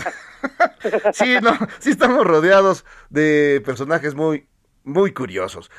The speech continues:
Speaker 2: Entonces,
Speaker 1: Un mundo nos vigila,
Speaker 2: un mundo
Speaker 1: Jairo.
Speaker 2: nos vigila. <laughs> Sí, ya,
Speaker 1: Ay.
Speaker 2: yo creo que sí, es una cosa muy, muy loca. Esta semana ha sido una semana muy loca.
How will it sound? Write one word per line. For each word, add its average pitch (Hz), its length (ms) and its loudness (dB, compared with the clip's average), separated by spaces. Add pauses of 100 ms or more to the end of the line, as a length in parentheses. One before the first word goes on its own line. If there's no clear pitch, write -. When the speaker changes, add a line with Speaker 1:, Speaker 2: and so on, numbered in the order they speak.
Speaker 2:
Entonces, 254 260 -2
Speaker 1:
Un 233 180 4
mundo 240 320 2
nos 220 180 0
vigila, 220 440 0
Speaker 2:
un 247 60 2
mundo 240 120 0
Speaker 1:
Jairo. 202 180 2
Speaker 2:
nos 196 160 0
vigila. - 880 -4
<laughs> 185 840 -6 (960)
Sí, 196 420 -2 (160)
ya, 196 180 2
Speaker 1:
Ay. 139 100 2 (340)
Speaker 2:
yo 175 140 -2
creo 202 200 -2
que 156 380 2 (340)
sí, 202 200 -2
es 180 120 -2
una 202 140 -2
cosa 160 500 0 (240)
muy, 151 640 0 (320)
muy 226 180 0
loca. 185 320 0
Esta 185 160 -4
semana 165 280 -2
ha 151 40 -2
sido 156 160 -6
una 151 140 2
semana 147 280 -2
muy 151 200 -4
loca. 180 400 -4